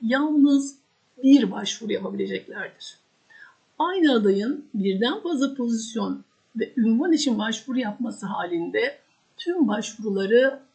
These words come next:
geçersiz sayılacak. Bu şekilde sınava girenler kazanmış olsalar dahi göreve başlatılmayacaktır. Başvurular on iki Nisan iki bin yirmi Pazartesi günü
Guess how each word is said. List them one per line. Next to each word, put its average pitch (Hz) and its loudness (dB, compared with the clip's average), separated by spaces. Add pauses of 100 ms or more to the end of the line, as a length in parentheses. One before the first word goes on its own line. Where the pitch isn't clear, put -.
(200)
geçersiz 214 -8
sayılacak. 220 -8 (540)
Bu 339 0
şekilde 208 -2
sınava 190 -6
girenler 190 -4 (220)
kazanmış 233 -2
olsalar 175 -6 (200)
dahi 247 -4 (640)
göreve 208 0 (800)
başlatılmayacaktır. - -10 (1040)
Başvurular 269 -4 (400)
on 262 4
iki 277 0
Nisan 247 0
iki 240 -6
bin 240 2
yirmi 247 -2
Pazartesi 233 -6
günü 208 -4